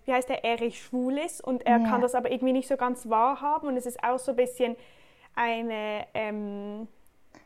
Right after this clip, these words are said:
Speaker 2: Eine Liebe, die
Speaker 1: Dynamik
Speaker 2: nur mit
Speaker 1: dazu.
Speaker 2: Freundschaft erwidert wird.
Speaker 1: Ja, und ich glaub, es ist auch nicht so einfach, weil es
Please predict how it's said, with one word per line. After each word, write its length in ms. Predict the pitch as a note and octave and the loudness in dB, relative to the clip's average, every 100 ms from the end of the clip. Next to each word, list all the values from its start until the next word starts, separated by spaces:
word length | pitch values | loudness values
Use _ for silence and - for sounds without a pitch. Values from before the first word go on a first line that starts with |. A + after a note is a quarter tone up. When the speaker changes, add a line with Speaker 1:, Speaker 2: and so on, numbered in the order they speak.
| _ | _
Speaker 2:
Eine 220 | - A#3+ A#3+ | 4 6 8
Liebe, 140 | C4 | 8
die 60 | C#4 | 8
Speaker 1:
Dynamik 400 | A#3 A#3+ B3 A#3+ | 6 6 6 6
Speaker 2:
nur 140 | B3+ | 6
mit 180 | B3 A#3+ | 6 4
Speaker 1:
dazu. 80 | G#3 | 0
Speaker 2:
Freundschaft 760 | - G#3+ B3+ D4 - A3 - - | 4 6 6 2 2 2 0 -2
erwidert 600 | G#3 G3+ G#3+ G3+ E3+ - | 0 2 2 4 2 0
wird. 260 | F2 E2+ - - - | -4 -6 -8 -14 -2
Speaker 1:
Ja, 240 | C4 A#3+ | 0 2
und 160 | - B3+ | 0 0
ich 120 | C#4 | 0
glaub, 140 | D#4 C#4+ | 0 0
es 80 | |
ist 80 | C#4+ | -2
auch 80 | C#4+ | 0
nicht 200 | D4+ E4 | 0 0
so 80 | F4+ - | 0 2
einfach, 420 | D4 F4 F4+ F#4 | 2 2 0 2
weil 120 | - | 4
es 120 | D#4 | 4